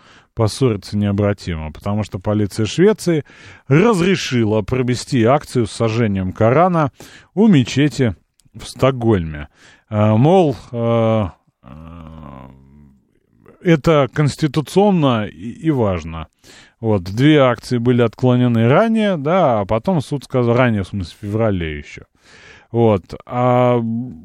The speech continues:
сейчас сказали, что надо разрешать. Вот, собственно, м, Владимир Путин, да, ну и как бы все наши такие важные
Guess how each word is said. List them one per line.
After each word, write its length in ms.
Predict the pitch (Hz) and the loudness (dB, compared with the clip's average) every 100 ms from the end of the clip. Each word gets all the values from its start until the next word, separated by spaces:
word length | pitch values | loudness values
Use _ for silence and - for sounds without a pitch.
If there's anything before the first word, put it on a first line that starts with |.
| - - - - _ - | -20 -20 -20 -20 _ -16
сейчас 380 | 123 165 160 214 | -6 -2 0 0
сказали, 400 | - 135 156 170 | 0 0 0 0
что 220 | 117 - | -2 -4
надо 440 | 110 143 139 131 110 _ | 0 0 0 -2 -4 _
разрешать. 680 | 120 113 113 113 - 90 76 _ - - - _ _ _ _ - | -6 -4 -4 -8 -10 -12 -12 _ -20 -20 -20 _ _ _ _ 0
Вот, 300 | 156 165 - | 4 4 2
собственно, 640 | 185 190 - 190 190 143 82 - | 0 0 0 2 2 0 -4 -14
м, 480 | 143 139 135 131 98 85 | -10 -6 -2 -2 -4 -2
Владимир 520 | 107 165 185 185 165 | 0 2 2 0 0
Путин, 440 | 202 220 175 165 | 2 2 2 0
да, 200 | 147 180 | 2 2
ну 140 | 175 202 | 2 2
и 220 | 139 110 90 - - - | 2 0 -4 -12 -20 -14
как 160 | - 107 | -10 -6
бы 160 | 107 104 | -4 -6
все 280 | - 151 | -4 -2
наши 480 | 113 110 - 104 92 - _ - | 0 -2 -4 -8 -8 -10 _ -16
такие 380 | 104 - 107 | -16 -10 -8
важные 640 | 85 95 120 117 104 101 | -6 -2 0 0 0 -2